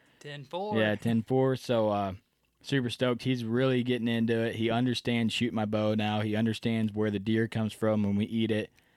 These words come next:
Speaker 2: Um, he's always excited to go run trail cameras or go look for deer.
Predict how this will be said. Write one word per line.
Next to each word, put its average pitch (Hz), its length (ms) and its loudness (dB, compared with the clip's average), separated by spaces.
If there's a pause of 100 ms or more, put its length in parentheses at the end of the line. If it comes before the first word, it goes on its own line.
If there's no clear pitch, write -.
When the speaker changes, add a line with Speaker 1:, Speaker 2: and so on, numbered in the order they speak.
(300)
Speaker 2:
Um, 101 280 0
he's 104 160 0
always 107 260 2
excited 110 520 -2
to 107 60 -10
go 104 280 2
run 107 280 0
trail 107 240 -2
cameras 104 520 -4
or 95 280 -2
go 101 220 -2
look 113 260 2
for 113 160 0
deer. 107 480 0